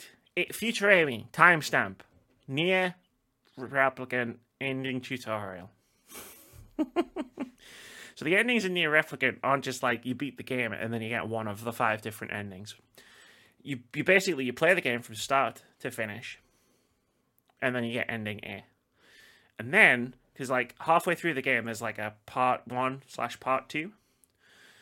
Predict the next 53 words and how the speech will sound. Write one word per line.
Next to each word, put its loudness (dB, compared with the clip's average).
Then, 2
when -2
you -2
hit -4
new -4
game, -2
it -8
takes -2
you -14
back 0
to -12
the -12
beginning -4
of -10
part 0
two, -6
and -4
you -4
play 0
through -4
it -6
again, 2
but -14
different -6
stuff -8
happens. -18
Like, -18
you -18
see -8
different -12
cutscenes. -18
I 6
don't 6
know 2
what 2
they -4
are. -4
I 0
haven't -2
got -4
that -8
far -14
yet. -18
And -6
then, 4
you -10
do -2
the -8
same 2
again -4
for -6
ending -6
C. -8